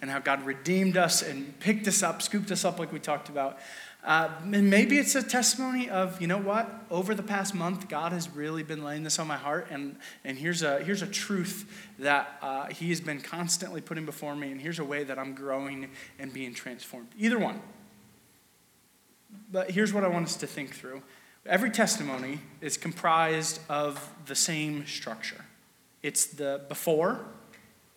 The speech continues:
and then you encounter God, and God is powerful, God is strong, God is gracious, God is good, God is merciful, and you encounter all of those things,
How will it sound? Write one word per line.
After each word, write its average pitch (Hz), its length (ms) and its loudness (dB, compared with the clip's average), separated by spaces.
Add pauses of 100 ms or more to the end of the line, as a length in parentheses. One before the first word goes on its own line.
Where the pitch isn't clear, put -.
(640)
and 139 80 -6
then 156 100 0
you 160 140 2
encounter 160 360 4
God, 147 440 6
and 151 120 -6
God 156 200 2
is 135 120 -2 (140)
powerful, 202 680 2 (320)
God 143 140 0
is 143 80 -2
strong, 196 1080 2 (220)
God 143 160 0
is 127 120 -4
gracious, 160 960 2 (220)
God 143 140 4
is 135 160 -2 (180)
good, 214 760 6
God 156 140 4
is 147 140 2
merciful, 202 880 2 (160)
and 180 80 4
you 185 100 6
encounter 214 540 6
all 185 300 6
of 226 80 2
those 247 220 2
things, 147 440 -6